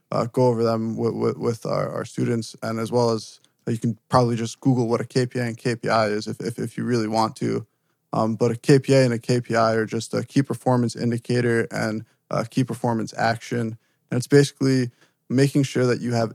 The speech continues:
indicators and basically lead and lag switches is how I like to look at them, um, from, again, a mathematics perspective of, am I gonna hit that goal? Am I leading further than it? And should I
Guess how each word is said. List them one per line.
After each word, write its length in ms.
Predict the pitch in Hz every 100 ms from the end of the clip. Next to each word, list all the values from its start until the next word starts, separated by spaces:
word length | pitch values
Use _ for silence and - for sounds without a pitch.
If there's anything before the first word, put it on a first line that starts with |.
| -
indicators 960 | 127 123 120 - 117 110 107 113 - -
and 260 | 113 113 110 _ -
basically 300 | 127 - 127
lead 340 | 110 123 135
and 180 | 127 101
lag 320 | 104 113 117
switches 680 | - 80 73 - 67 - - -
is 180 | 104 -
how 200 | 107 107
I 100 | 110
like 220 | 110 107
to 100 | -
look 220 | 107 110
at 100 | 110
them, 320 | 92 101 107 - _ -
um, 200 | - -
from, 260 | - 110 107
again, 240 | 107 107
a 20 |
mathematics 600 | 104 110 - 107 110 110
perspective 720 | - 104 - 107 - 92 - _ _ _ -
of, 260 | 101 104 - _ _ _ -
am 120 | 123
I 120 | 120
gonna 160 | 117 107
hit 240 | 113 131
that 200 | 110 104
goal? 320 | - 98 - - _ _ -
Am 160 | 120
I 120 | 113
leading 880 | 107 107 113 120 131 135 127 120 117 -
further 420 | - - 120 127
than 200 | 131 123
it? 120 | 139 -
And 140 | 110
should 140 | 113
I 180 | 107 107